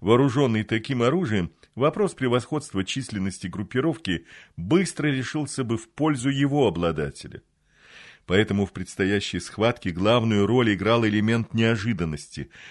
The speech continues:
Монолитовцы, скорее всего, слышали ночную стрельбу – и надо было их убедить, что боеспособных стрелков в лесу,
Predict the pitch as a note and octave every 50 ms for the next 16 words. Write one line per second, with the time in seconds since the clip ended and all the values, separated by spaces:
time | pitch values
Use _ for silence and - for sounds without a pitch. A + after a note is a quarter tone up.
0 | - - - E2+ F#2+ G2+ G#2+ G#2 A2 G2+ - F#2+ D#2+ - - F#2 E2+ - - G2
1 | F2 G2+ G2+ F2+ - - - F2+ F2+ G2 F2+ - - C3+ D3+ C3+ - - F2+ F2
2 | E2 F2 E2+ - - F#2+ F2 E2 D2+ - - D#2 E2 E2+ D#2 C#2+ D#2+ E2+ D2+ -
3 | - - - - - _ _ _ _ - C#2+ C#2 C#2 F#2+ B2+ C#3 A2 A2+ F#2+ F#2+
4 | C3 C#3 B2 B2+ C3 A#2 - - A#2 G2+ F#2+ A#2 A2+ D3+ D3 - - - F#2+ F2+
5 | F2 A2+ C#3 C3+ - - - - G#2 G2+ - - C3+ C#3 G#2+ G2+ G2 - - -
6 | - G#2 G2+ G2+ - - - D3 B2+ - - G2 G#2 G2 - - F3 F#3+ F3 -